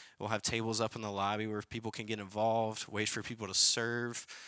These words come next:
Our ministry plan and our budget will be rolled out that day. Um, missions is our focus in twenty twenty,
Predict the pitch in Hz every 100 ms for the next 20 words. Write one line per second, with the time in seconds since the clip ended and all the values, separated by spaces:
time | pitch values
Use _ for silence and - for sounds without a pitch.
0 | - - 101 104 117 123 - 127 - 123
1 | 117 117 117 104 95 113 120 120 - 117
2 | 117 117 120 120 117 123 101 120 117 117
3 | 117 - - 110 104 101 101 - 113 117
4 | 123 117 110 110 110 110 113 107 110 -
5 | 101 101 - 110 107 131 131 131